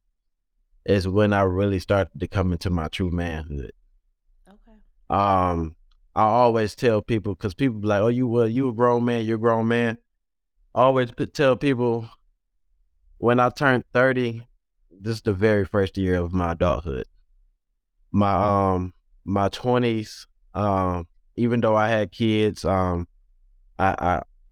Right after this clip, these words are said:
Speaker 1: I've, I'm a very focused person, honest person, um, open book.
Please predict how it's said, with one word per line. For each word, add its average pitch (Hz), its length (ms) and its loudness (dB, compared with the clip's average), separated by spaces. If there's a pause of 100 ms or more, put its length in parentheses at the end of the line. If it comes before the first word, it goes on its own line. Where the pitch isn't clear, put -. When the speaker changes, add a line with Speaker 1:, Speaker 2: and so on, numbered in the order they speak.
(140)
Speaker 1:
I've, 87 120 -2 (140)
I'm 104 160 0
a 95 80 0
very 104 300 2
focused 98 500 -2
person, 95 460 -4
honest 92 340 -4
person, 92 460 -2 (220)
um, 80 340 -4 (420)
open 123 320 2
book. 101 360 -2